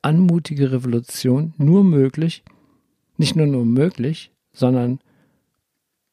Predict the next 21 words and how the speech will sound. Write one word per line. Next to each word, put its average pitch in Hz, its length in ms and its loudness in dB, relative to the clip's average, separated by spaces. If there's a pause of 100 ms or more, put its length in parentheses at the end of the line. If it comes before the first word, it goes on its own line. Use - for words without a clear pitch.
(220)
unumstößlich.“ - 1500 -2 (1600)
Ja, 123 280 2 (360)
das - 320 -4
unumstößlich. - 1000 -2 (640)
Jetzt - 200 -2
bin - 120 0
ich 120 140 -2
wieder, 110 240 0 (120)
also 131 240 0
Christina 110 480 0
hat 101 160 -8
es 131 320 -8
wunderbar 113 400 -2 (220)
so - 300 0
gesagt, 110 420 -2
genau 120 320 0
wie 131 100 -4
ich 120 180 -6
das - 360 -8 (100)
denke 131 460 -4
auch. 165 240 -4